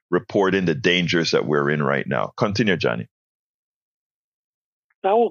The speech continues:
Speaker 2: close and say that, uh, I would like to mass produce a whole bunch of bumper stickers that say, "Political buzz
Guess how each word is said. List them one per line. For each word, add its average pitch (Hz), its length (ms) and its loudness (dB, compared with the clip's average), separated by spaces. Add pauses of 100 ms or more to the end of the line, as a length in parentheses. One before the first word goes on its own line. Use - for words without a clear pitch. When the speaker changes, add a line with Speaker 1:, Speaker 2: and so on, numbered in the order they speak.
Speaker 2:
close 208 340 0
and 175 220 0
say 175 280 2
that, 160 200 2 (100)
uh, 165 40 -4
I 165 260 0
would 196 180 2
like 190 220 2 (100)
to 156 220 0
mass 165 220 2 (120)
produce 165 320 0
a 147 60 2
whole 185 160 2
bunch - 220 -2
of - 80 -4
bumper 180 260 0 (100)
stickers 147 380 -2
that 123 220 -2
say, 135 160 2 (420)
"Political 180 680 0
buzz 175 180 2